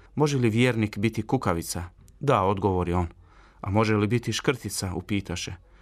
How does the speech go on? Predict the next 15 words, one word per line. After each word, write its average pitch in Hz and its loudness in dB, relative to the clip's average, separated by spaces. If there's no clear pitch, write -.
„Da”, 101 0
ponovo 107 2
odgovori 90 0
poslanik. - -8
„A 101 -6
može 110 2
li 110 4
biti 120 0
lažov?” 110 2
upitaše. 92 -4
„Ne”, 92 0
odgovori 107 2
ovaj 101 2
put 95 0
poslanik. 76 -6